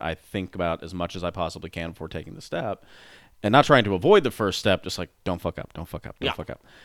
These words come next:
Speaker 1: But that's one of the things I've really looked at is just,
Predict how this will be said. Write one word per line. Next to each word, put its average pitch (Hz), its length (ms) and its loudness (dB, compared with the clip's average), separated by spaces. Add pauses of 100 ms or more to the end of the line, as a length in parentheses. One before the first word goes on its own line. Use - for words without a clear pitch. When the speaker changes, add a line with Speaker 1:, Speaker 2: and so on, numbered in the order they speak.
(160)
Speaker 1:
But 98 440 4 (260)
that's 147 240 4
one 113 180 4
of 113 140 2
the 92 60 -6
things 101 280 0
I've 87 400 -2
really 98 400 -2
looked 113 300 -4
at 92 220 2
is 82 240 -6
just, - 340 -8